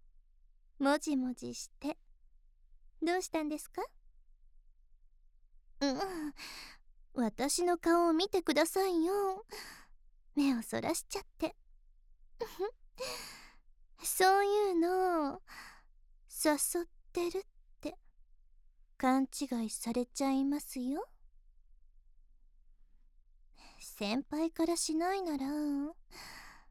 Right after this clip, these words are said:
私がしちゃいます。キス。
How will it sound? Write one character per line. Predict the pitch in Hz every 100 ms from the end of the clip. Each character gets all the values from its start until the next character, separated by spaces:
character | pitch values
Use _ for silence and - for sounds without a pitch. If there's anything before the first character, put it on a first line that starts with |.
| - - - - -
私 | 247 247 - 254 - 269
が | - 262 262
し | - -
ち | -
ゃ | 277 285
い | 285 302
ま | 294 339
す。 | - - - - - - - - - - - - - - -
キ | - 320
ス。 | - -